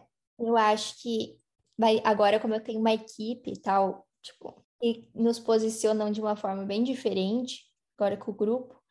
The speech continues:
eu acho que a gente vai fazer, com certeza, tipo,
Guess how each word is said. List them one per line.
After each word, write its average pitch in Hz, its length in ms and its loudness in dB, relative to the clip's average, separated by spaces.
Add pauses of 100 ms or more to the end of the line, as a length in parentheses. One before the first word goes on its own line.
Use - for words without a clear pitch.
(300)
eu 208 80 2
acho 220 220 2
que - 80 -6
a 226 40 0
gente 226 180 -2
vai 214 240 2
fazer, 226 520 0
com 226 200 -4
certeza, 233 580 2
tipo, - 480 -14